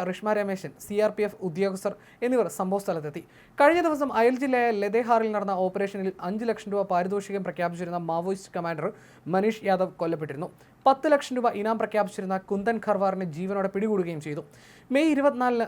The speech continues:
ലതേഹാറിലെ ഇച്ച്വാർ വനത്തിൽ നടന്ന ഏറ്റുമുട്ടലിൽ മാവോയിസ്റ്റുകളായ പപ്പു ലോഹ്റ, പ്രഹാദ് ലോഹ്റ എന്നിവരെ സേന വധിച്ചിരുന്നു. ഇക്കഴിഞ്ഞ വ്യാഴാഴ്ച ഛത്തീസ്ഗഡിലുണ്ടായ ഏറ്റുമുട്ടലിൽ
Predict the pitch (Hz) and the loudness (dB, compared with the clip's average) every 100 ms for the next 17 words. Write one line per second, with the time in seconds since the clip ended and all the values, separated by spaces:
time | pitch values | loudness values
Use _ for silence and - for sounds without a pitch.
0 | 190 202 214 226 233 220 214 - 185 226 | 2 2 2 4 4 4 -2 -4 -6 2
1 | 220 208 202 202 196 190 190 185 185 208 | 2 2 -2 -4 -2 -4 -4 -4 -2 -4
2 | 185 160 - 143 180 196 214 214 202 185 | -4 -4 -6 -2 0 0 0 -2 0 2
3 | 185 180 - - - - - _ - 214 | 2 -2 -10 -20 -20 -20 -20 _ 4 4
4 | 240 240 - 180 196 196 214 - - _ | 4 -2 2 4 4 4 2 0 -20 _
5 | - 247 226 269 208 220 214 220 220 214 | 0 4 6 4 4 0 0 0 0 -2
6 | 196 214 220 220 214 196 185 170 170 185 | -4 2 2 2 0 -2 0 -2 -2 -6
7 | 165 196 - - - - - - 302 330 | -6 -6 -8 -20 -20 -20 -14 -4 4 6
8 | 330 294 247 247 269 269 254 226 202 269 | 6 6 6 8 6 4 0 0 2 2
9 | 254 240 233 220 214 208 196 196 208 190 | 2 2 2 4 4 2 -2 -2 -4 -2
10 | 190 | -2